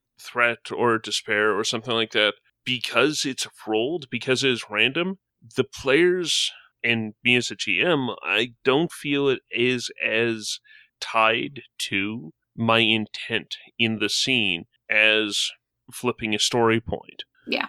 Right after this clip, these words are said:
Speaker 1: Because flipping a story point really does feel, this is a plot point. This is a story point, that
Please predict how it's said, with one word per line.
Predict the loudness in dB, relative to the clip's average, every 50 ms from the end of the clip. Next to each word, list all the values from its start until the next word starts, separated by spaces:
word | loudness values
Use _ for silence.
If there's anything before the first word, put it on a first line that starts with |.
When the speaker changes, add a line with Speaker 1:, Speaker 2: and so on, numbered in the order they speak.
| -8 -4
Speaker 1:
Because | -2 0 0 0
flipping | -2 -2 2 2 2 2 4 2
a | 2
story | 4 6 6 6 6
point | 6 6 4 4 2 4
really | 4 6 6 6 6
does | 6 4 4 4 2
feel, | 0 2 4 6 6 6 4 2 0 -4 _ _ _ _ _ _ _ _ _ -8
this | -8 -4 0 4 4 4 4 4
is | 2 0 0 0 0
a | 0 0
plot | 0 0 0 0 0 0 0
point. | -4 -6 -6 -2 4
This | 4 4 6 4 2
is | 0 0 2 2 2 2 0 0 2
a | 2 4 4 4
story | 4 4 4 4 6 6 6 4 4
point, | 2 -2 -8 -8 -8 -10 -14 _ -10 -10 -10 -12 _ _ _ _ -10 -2 2
that | 4 4 4